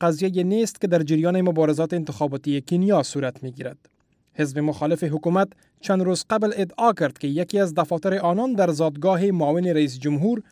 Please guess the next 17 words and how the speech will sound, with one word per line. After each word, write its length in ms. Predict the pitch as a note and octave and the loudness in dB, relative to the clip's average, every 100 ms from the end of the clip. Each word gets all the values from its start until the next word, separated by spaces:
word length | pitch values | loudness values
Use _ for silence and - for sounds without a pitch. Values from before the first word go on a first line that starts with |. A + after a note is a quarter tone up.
| _ - | _ -4
مورد 340 | D#3 D3 D3 | 0 0 0
حمله 640 | C#3 - C3+ C#3 E3+ F3 F3 | -4 -4 -4 -2 0 0 -2
افراد 320 | C#3+ - D3 D3 | -6 -4 -4 -4
ناشناس 560 | C#3 C3+ G3 G#3+ D#3+ | -4 -4 0 0 0
قرار 260 | - C3 C3+ | -6 -8 -8
گرفت 380 | C3 B2+ - _ _ _ - | -12 -16 -20 _ _ _ -8
و 180 | C#3 C3 | -4 -2
دو 100 | E3 | -2
تن 180 | F#3+ F#3+ | -2 -2
از 220 | F#3 D#3+ | -2 -4
مشاوران 500 | D#3 D#3+ D3+ E3 F3 | -4 -2 0 0 -2
انتخاباتیشان 1040 | F#3 E3 D3+ - D3 C#3 G3 G3 - F3 | -2 -6 -8 -8 -6 -4 -4 -6 -4 -2
را 100 | E3 | -2
نیز 400 | E3 G3+ G3 F3 E3 | 0 0 -2 -4 -8
با 280 | C#3+ D#3+ | -2 0
خود 280 | D3+ A3 G3 | 0 -2 -2
بردند 420 | A3 G#3 A3 A3 | -2 0 -2 -4